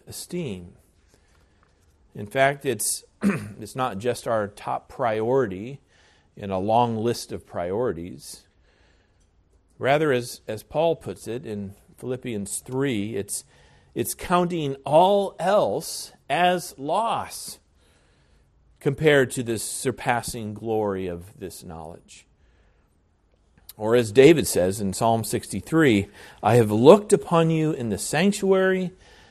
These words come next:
beholding your power and glory. Because your steadfast love is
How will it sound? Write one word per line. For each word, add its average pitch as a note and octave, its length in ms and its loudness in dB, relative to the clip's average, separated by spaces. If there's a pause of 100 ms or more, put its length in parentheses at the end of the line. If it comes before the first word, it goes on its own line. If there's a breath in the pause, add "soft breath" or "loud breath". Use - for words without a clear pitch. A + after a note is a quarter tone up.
(140)
beholding G#3 800 12
your D3+ 220 2
power F3+ 680 2
and C#3+ 280 -8
glory. B2 640 0 (1040)
Because F#3 560 -2
your F3+ 140 4
steadfast D3 680 -6
love C3 300 -2
is G#2+ 300 -10